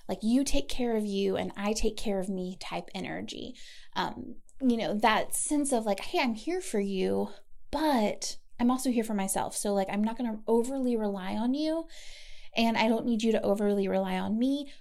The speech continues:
We're both, like, I'm good, you're good, and everything that we do together is a bonus." Type six,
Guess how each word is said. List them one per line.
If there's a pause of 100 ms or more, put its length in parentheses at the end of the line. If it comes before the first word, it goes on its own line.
We're
both,
like,
I'm
good,
you're
good, (380)
and
everything
that
we
do
together
is
a
bonus." (480)
Type
six,